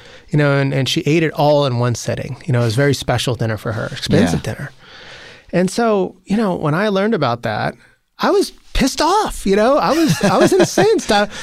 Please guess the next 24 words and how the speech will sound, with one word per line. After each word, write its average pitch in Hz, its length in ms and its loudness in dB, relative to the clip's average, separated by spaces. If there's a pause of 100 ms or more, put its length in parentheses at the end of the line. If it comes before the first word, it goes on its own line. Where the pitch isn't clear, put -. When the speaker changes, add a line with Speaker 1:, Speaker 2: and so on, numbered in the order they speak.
Speaker 1:
was 175 100 4
like, 262 200 4
"Lorraine, 302 320 2
what 320 120 2
are 466 40 2
you 453 180 0
doing, 427 520 2
Lorraine? 190 380 2
Like, 214 180 2
how 226 260 0
can 294 180 -4
you 330 120 4
do, 254 220 -2
you 285 80 2
know, 277 120 2
what 233 140 2
are 427 60 0
you 427 80 2
thinking?" 339 640 0 (260)
Speaker 2:
Yeah. 107 320 2
Speaker 1:
And 214 400 2
she 247 220 0
was 302 200 0
so, 254 800 0